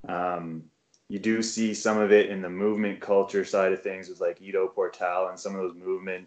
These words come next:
individuals talking about, like, you know, training through these greater ranges, but it's more of, like, a body weight approach or some, like, something that, uh, I think a lot of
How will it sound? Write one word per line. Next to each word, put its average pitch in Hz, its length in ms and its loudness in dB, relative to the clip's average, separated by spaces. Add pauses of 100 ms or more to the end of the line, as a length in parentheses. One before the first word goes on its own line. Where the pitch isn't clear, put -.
(120)
individuals 92 560 0
talking 90 340 0
about, 90 280 -4
like, 87 260 -6
you 95 60 -14
know, 85 180 -8
training 92 600 -6 (720)
through 95 240 -2
these 90 220 -6
greater 98 440 4
ranges, 95 880 2
but 95 140 -2
it's 92 180 -6
more 98 240 2
of, 95 120 0
like, 98 160 2
a 92 60 -2
body 92 460 0
weight 95 180 4
approach 90 680 0
or 85 580 0 (640)
some, 101 400 -4
like, 98 160 2
something 113 320 2
that, 98 260 0
uh, 98 140 2
I 95 80 4
think 98 180 -2
a 95 60 2
lot 101 260 6
of 92 220 -2